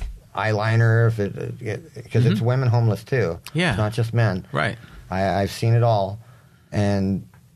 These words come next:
Speaker 1: we can't technically do anything. So, and I had an instance, uh, a few weeks back that was, uh, enter-,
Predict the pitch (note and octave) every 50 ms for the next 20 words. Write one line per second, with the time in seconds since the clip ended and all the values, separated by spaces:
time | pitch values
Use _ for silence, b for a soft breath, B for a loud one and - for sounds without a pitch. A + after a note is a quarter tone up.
0 | - - G2 G#2 A2+ A#2 B2 A#2 A2 A2+ - - - A#2 A2+ A#2 A2 A2+ A2 G2+
1 | F#2 G2+ B2+ C#3 B2+ A#2 A2+ A2+ A2 A2 A2+ B2+ C3 A#2+ A2 - - - _ -
2 | _ _ _ _ _ _ _ - - - - G#2+ G2+ G2 G2 G2 G2 G2 F#2 G2+
3 | G2 F#2+ F#2 F2+ - - G2 G2 A2 G#2 G2+ G2+ G#2 G#2 A2 A2+ - - A2 G#2+
4 | G#2+ A2 - - - - F2+ F#2+ F#2 F2+ F2 F2 E2+ E2+ E2 E2 - _ - -
5 | - - - - _ _ - - - - - B2 B2+ A#2 B2+ E3 - - - A#2
6 | B2 A#2+ A#2 A2+ - G2+ - - G2 F2 - - - - b b b b b b
7 | b b b b b b b b b b - - G2+ G2+ G2 F#2+ F#2 F2+ F2 F2
8 | E2+ - - - A2+ A#2+ A#2 A2+ G#2+ A2+